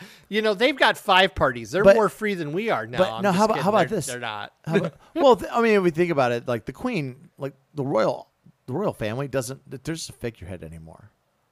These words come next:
Speaker 2: Like, I don't know why they keep supplying them with money, but, which they do.
Speaker 1: Yeah.
Speaker 2: But no, but thi-, think about it. W-, wasn't it Denmark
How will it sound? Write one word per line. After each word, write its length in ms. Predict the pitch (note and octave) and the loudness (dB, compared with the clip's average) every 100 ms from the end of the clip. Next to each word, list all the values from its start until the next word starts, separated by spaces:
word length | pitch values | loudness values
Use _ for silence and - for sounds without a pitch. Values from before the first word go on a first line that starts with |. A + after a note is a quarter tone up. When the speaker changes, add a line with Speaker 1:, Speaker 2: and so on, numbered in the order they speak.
| _ _ _ _ _ _ _ _ _ - | _ _ _ _ _ _ _ _ _ -16
Speaker 2:
Like, 120 | - | -4
I 100 | E3+ | 0
don't 100 | A#3+ | 2
know 60 | F#3 | 4
why 120 | D3+ | 4
they 80 | B2 | 2
keep 160 | A#2+ | -6
supplying 300 | - - B2 G#2 | -6 -4 -8 -8
them 80 | |
with 140 | F2 F#2 | -12 -12
money, 600 | G2+ G#2 D#3 E2+ G2+ B2 - | -10 -6 -6 -8 -16 -14 -2
but, 340 | B2+ G#2+ G#2 - _ _ _ _ | -2 -2 -6 -16 _ _ _ _
which 220 | C3 - | -10 -8
they 100 | G#2 | -8
do. 360 | G2 G#2 F#2 A#2+ _ - | -8 -8 -10 -18 _ -6
Speaker 1:
Yeah. 120 | B2 | -2
Speaker 2:
But 280 | A2+ G#2+ - _ _ _ _ _ _ - | -2 -4 -12 _ _ _ _ _ _ -2
no, 220 | G3 F3+ | 2 2
but 220 | D3+ E3 | 2 -2
thi-, 100 | F3+ | -2
think 240 | - E3 F#3+ | -2 -2 0
about 160 | E3 | 0
it. 40 | C3 | 0
W-, 180 | C3+ - | -4 0
wasn't 240 | D3+ E3+ | 0 0
it 60 | C3 | -2
Denmark 480 | C#3+ C#3+ D#3 F3+ | -2 0 -2 -4